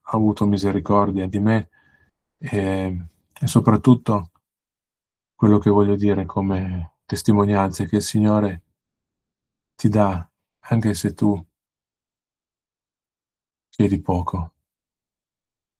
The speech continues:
Noi non abbiamo idea di quanto ci potrebbe dare se chiedessimo con insistenza e con forza, perché ci conosce nel profondo,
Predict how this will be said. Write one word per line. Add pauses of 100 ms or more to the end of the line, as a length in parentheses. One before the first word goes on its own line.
(540)
Noi
non
abbiamo
idea
di
quanto
ci
potrebbe
dare
se
chiedessimo
con
insistenza
e
con
forza, (1300)
perché
ci
conosce
nel
profondo,